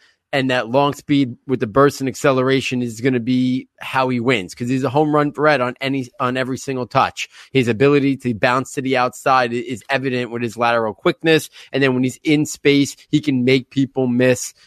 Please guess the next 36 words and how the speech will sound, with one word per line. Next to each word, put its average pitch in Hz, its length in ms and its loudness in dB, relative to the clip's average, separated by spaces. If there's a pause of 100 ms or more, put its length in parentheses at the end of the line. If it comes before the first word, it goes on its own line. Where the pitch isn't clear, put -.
uh, 120 240 2
with 120 120 0
his 113 100 -4
agility 127 640 0
and 117 140 -4
elusiveness. 113 1000 -6
I 120 140 0
already 123 200 0
talked 131 280 2
about 120 240 -2
that 113 160 -4
stop 120 300 0
and 120 100 -8
se-, 123 280 0 (200)
stop - 460 0
and 120 340 -4 (100)
go 127 320 4
acceleration 131 1000 0 (200)
and 131 100 0
his 127 140 -4
cutting 135 380 0
ability. 135 600 2 (280)
Uh, 123 280 4 (560)
listen, 190 300 2
I 131 80 2
think 143 160 0
he's 139 140 -6
got 143 180 4
some 139 140 -6
areas 135 420 2
that 131 140 -2
he's 131 200 -6
definitely 135 360 0
gotta 127 200 0
work 120 360 -2
on. 127 320 0